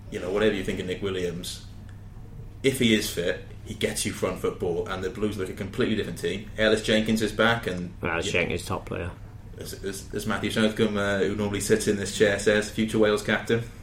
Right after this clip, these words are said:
Speaker 2: Well, he's got, certainly got presence about him, and, uh, he's a leader.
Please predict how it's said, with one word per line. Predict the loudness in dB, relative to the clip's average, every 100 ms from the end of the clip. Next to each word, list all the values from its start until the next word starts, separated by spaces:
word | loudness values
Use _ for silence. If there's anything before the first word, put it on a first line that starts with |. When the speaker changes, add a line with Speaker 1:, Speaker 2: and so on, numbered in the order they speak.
| -16 -16 -6
Speaker 2:
Well, | -2 0
he's | 0 0
got, | -2
certainly | -2 -2 -2
got | -4
presence | -2 -2 -2 -4
about | -2 -2 0
him, | 0 -2 -6 -10
and, | -6 -2 0 0
uh, | 0 0
he's | -2 0
a | 0
leader. | 2 2 2 0